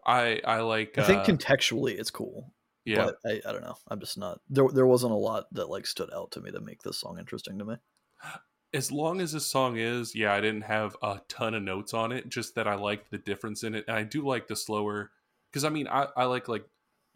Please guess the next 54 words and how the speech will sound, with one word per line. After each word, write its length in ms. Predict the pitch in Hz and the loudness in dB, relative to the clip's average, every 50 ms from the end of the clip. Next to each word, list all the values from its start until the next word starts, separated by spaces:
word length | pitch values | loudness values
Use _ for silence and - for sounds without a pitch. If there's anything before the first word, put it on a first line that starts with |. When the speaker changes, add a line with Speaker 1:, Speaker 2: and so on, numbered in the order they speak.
| 110 104 _ - | -20 -14 _ -2
Speaker 1:
doom 300 | 127 123 127 120 110 104 | 0 0 2 0 0 0
metal 320 | 101 104 98 98 98 101 | 0 0 0 -2 -2 -4
and 120 | 95 95 | -4 -6
stuff 300 | - - - 104 98 - | -6 -2 -2 -2 0 0
where 80 | - 98 | -2 -2
they 80 | 98 98 | -2 -2
just 160 | 95 - 123 | 0 2 2
play 100 | 120 101 | 2 2
Speaker 2:
Yeah. 20 | |
Speaker 1:
the 60 | - | 2
same 300 | - - - 110 104 107 | 2 0 0 0 0 0
fucking 300 | - - 117 101 - 104 | -2 -4 -4 -4 -6 -6
riff 180 | 101 104 101 - | -4 -4 -4 -4
for, 140 | - - 98 | -6 -8 -8
like, 200 | 95 92 92 - _ _ - | -8 -8 -10 -14 _ _ -6
Speaker 2:
With 100 | 101 98 | -4 -2
the 60 | 98 | -2
Speaker 1:
twenty 60 | 95 | -2
Speaker 2:
drone, 260 | 104 104 90 92 92 | -2 -2 -2 -4 -4
Speaker 1:
minutes. 100 | - - | -6 -6
Speaker 2:
drone 280 | 110 107 104 107 110 101 | -2 -2 -2 -2 -2 -4
metal. 340 | 101 98 101 104 110 117 120 | -6 -4 -4 -4 -4 -6 -6
Yeah. 160 | 127 - - - | -8 -6 -4 -4
Speaker 1:
But, 240 | 98 95 95 - - _ - | -2 -2 -4 -4 -6 _ -6
yeah, 160 | 127 117 101 | -4 -2 -2
drone 400 | 98 101 - 117 110 107 107 104 | -4 -4 -2 -2 -2 0 -2 -2
metal. 360 | 101 98 90 92 92 92 - _ _ - | -4 -4 -4 -4 -6 -8 -10 _ _ -6
Uh, 360 | - 101 101 95 95 92 90 92 - _ - - _ _ | -2 0 2 2 2 0 -2 -4 -8 _ -20 -20 _ _
but 240 | - 127 - - - | 0 0 0 -2 -2
also 500 | - 101 117 143 139 - 151 135 123 120 | 0 0 2 2 0 0 -2 -2 -2 -2
in 140 | 104 113 110 | -4 -4 -4
this 200 | 110 110 - - | -4 -6 -6 -6
one, 340 | 113 107 104 101 101 98 - _ _ _ _ _ _ - | -4 -6 -6 -6 -8 -10 -12 _ _ _ _ _ _ -8
his 200 | 113 107 101 107 | -8 -8 -8 -8
voice, 600 | - - 113 110 110 107 101 - - - - - _ _ _ _ _ _ _ _ - - | -6 -6 -4 -2 -2 -4 -4 -4 -6 -8 -8 -12 _ _ _ _ _ _ _ _ -4 -2
I, 120 | 151 - - | -2 -2 -2
just 280 | 135 - 139 135 - - | -2 -2 0 0 0 0
something 360 | 190 202 214 - 262 240 196 | 0 -2 -4 -6 -8 -6 -6
about 400 | 143 - - 120 117 120 - - | -6 -2 0 0 2 0 0 -4
the 60 | 113 107 | -6 -4
way 160 | 110 110 110 | -2 -2 -2
that 160 | 110 113 113 | -4 -6 -8
he 80 | 120 110 | -8 -6
sings 400 | - - - 107 104 104 104 104 | -6 -4 -4 -4 -4 -4 -6 -8
this 180 | 104 104 98 - | -10 -8 -6 -4
song. 420 | - 107 101 98 95 95 98 95 _ _ _ _ _ _ _ 123 | -4 -2 -2 -2 -4 -6 -8 -14 _ _ _ _ _ _ _ -6
Speaker 2:
Mm-hmm. 280 | 127 120 110 101 101 | -4 -2 -2 -2 -4
Speaker 1:
I 60 | 123 | -4
can't 340 | 120 - - 165 185 196 208 | -6 -4 -4 -2 -2 -2 -4
put 140 | - 226 - | -4 -4 -2
my 120 | 180 147 | -2 -4
finger 460 | 120 - - 143 143 143 120 117 110 104 | -4 -2 -2 0 0 0 0 -2 0 0
on 180 | 98 98 98 | -2 -2 -4
it, 140 | 98 95 - | -6 -10 -12